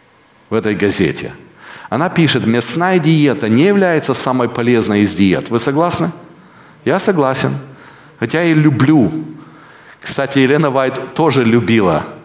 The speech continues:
она себя заставляла отвернуться от этого. Но она говорит так: «Все же я не придерживаюсь позиции, что мясо должно быть отвергнуто всеми.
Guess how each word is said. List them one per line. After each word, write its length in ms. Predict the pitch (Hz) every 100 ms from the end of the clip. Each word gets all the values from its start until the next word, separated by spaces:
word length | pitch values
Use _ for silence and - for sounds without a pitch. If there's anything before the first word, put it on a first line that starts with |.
| - - - - -
она 260 | 101 123
себя 340 | 135 139 127 123
заставляла 1040 | 123 127 131 120 120 151 135 113 110 -
отвернуться 760 | - 117 123 127 135 127 - 92
от 140 | 87
этого. 320 | 85 73 76 80
Но 200 | 120 175
она 180 | 190
говорит 380 | 175 165 151 143
так: 300 | - 131 - - - - -
«Все 260 | - 202
же 140 | 175 165
я 160 | 160
не 240 | 143 143 196
придерживаюсь 800 | 170 175 139 165 135 117 110 -
позиции, 760 | 113 104 156 180 104 95 87 - -
что 260 | - - -
мясо 480 | 117 165 175 - 123
должно 540 | 104 117 117 - 151
быть 300 | 147 120 123
отвергнуто 840 | 117 113 98 123 143 127 117 117 101
всеми. 580 | - - 110 82 69